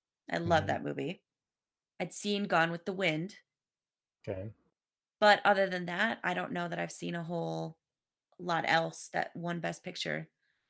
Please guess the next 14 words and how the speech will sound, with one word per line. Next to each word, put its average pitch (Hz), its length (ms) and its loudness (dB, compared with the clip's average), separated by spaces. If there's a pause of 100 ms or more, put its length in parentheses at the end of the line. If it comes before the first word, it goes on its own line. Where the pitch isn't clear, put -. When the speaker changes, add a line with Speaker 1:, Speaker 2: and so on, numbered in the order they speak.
(140)
Speaker 1:
I've 170 160 2
heard 196 280 4
their 165 160 4
names 160 720 0
thrown 170 240 0
around, 165 580 0 (400)
you 190 100 -2
know, 160 140 2
when 160 160 0
talking 165 380 -2
about 170 220 0
Oscars 170 540 -2
past, 175 500 -4
but - 280 -4